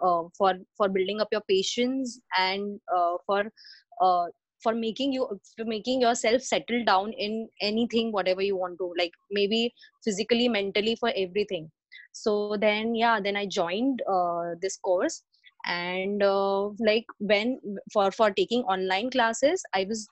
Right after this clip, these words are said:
I was not sure whether that would work or not. But due to Dhara and Deepen, I would want to thank them, as they started, uh, taking online classes. So getting inspired by them, I start, I, I thought, "Ki why not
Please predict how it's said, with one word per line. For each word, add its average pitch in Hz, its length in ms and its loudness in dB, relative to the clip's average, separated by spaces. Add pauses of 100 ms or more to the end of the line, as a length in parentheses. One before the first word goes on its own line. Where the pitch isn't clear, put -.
I 220 60 2
was 254 120 -2
not 285 200 -2
sure 208 380 0
whether 214 240 2
that 190 280 2
would 226 120 4
work 185 300 2
or 208 120 2
not. 190 260 -4 (400)
But 208 200 2 (420)
due 226 220 0
to 302 280 2
Dhara 202 380 2
and 240 220 0
Deepen, 196 500 -2
I 202 80 -2
would 196 300 -4
want 185 260 0
to 254 80 0
thank 202 360 0
them, 190 320 0 (120)
as 202 220 2
they 202 180 6
started, 226 480 2 (180)
uh, 185 200 2
taking 220 260 0
online 185 480 -2
classes. 220 540 -2 (220)
So 247 340 -2
getting 202 300 2
inspired 208 580 2
by 262 220 4
them, 226 300 -2 (120)
I 190 140 0
start, 202 360 -2
I, 202 200 -2
I 208 160 -4
thought, 220 180 -2 (160)
"Ki 254 80 -4
why 196 160 -2
not 214 140 -8